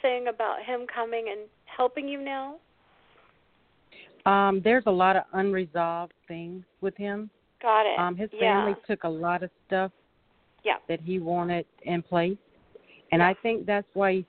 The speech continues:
Speaker 2: still around, to get that resolved.
Speaker 1: Yeah, I do feel like that, and, and I feel like that didn't have to do anything to do with his furniture. Is that correct?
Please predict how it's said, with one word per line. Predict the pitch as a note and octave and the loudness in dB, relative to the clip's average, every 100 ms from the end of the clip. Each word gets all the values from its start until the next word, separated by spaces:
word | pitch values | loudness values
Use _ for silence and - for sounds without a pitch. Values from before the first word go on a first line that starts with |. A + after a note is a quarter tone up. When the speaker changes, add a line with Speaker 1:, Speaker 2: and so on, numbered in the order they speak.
| _ | _
Speaker 2:
still | - F#3+ F3+ | -2 2 2
around, | E3+ F3+ E3 C#3+ C#3+ D3 - | 2 0 0 -4 -10 -14 -4
to | D#3+ D3+ - _ | -2 -2 -4 _
get | - E3 E3+ | 0 0 4
that | E3 D#3+ D#3 | 4 4 -2
resolved. | D3 E3 D3+ C#3+ - _ _ _ _ _ _ _ _ - | -4 0 0 0 -4 _ _ _ _ _ _ _ _ 2
Speaker 1:
Yeah, | A#3 A#3 F3+ - - - - | 4 4 2 -6 -20 -12 -2
I | B3+ | 0
do | B3+ C4+ - | 0 -8 -4
feel | A3+ | -2
like | F#3 D#3+ | -2 -2
that, | D#3+ A2+ | -2 -2
and, | B3 | -4
and | G3 G#3+ B3 | -4 -4 -2
I | A#3 A#3+ | -4 -4
feel | B3+ A#3 | -4 -4
like | - D3+ - - A#3 - | -4 -10 -20 -20 -4 2
that | C4+ | 2
didn't | C#4+ C4+ | 2 0
have | C4 B3+ | 0 -2
to | - A3+ | -6 -6
do | A3 | -6
anything | - A#3 A#3 A3+ | -2 -4 -4 -6
to | A3 | -6
do | G#3+ | -4
with | G3+ G3+ | -4 -4
his | G3+ - | -6 -2
furniture. | A3 G3+ F3 | 0 0 -6
Is | F#3 | -4
that | E3+ E3 | -4 -6
correct? | - G#3+ C#4+ | -2 0 0